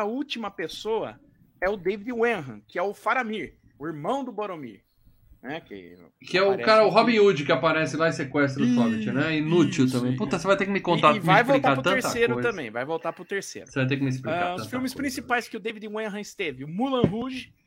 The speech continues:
Speaker 1: Senhor dos Anéis dois e três, Van Helsing, aquele com, com, com, com o Hugh Jackman,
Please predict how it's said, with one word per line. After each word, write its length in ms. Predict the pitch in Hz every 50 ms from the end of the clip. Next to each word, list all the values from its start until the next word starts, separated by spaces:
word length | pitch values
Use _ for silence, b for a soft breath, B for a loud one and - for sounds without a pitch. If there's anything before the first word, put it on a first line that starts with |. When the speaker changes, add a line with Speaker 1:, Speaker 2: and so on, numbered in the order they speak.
| _ _ _ _ - - - -
Speaker 1:
Senhor 220 | - 320 254 185
dos 120 | 160 156 160
Anéis 240 | 156 151 143 147 143
dois 160 | 160 180 185
e 60 | 240
três, 440 | 240 - 240 247 262 277 - - - _ _ _ _ -
Van 300 | - 175 139 202 254 262
Helsing, 520 | 196 143 160 175 214 214 180 151 - - 165
aquele 640 | 156 - - 180 208 226 220 190 160 139 127 123 123
com, 480 | - - 151 147 143 139 131 123 120 117
com, 300 | - - 143 143 160 165
com, 460 | - - 143 135 135 120 117 110 107 - _ _ _ _ _ _ _ _ _ _ _ _
com 100 | _ -
o 60 | 135 131
Hugh 220 | 120 160 165 151
Jackman, 560 | 135 135 175 190 214 220 214 - 220 214 220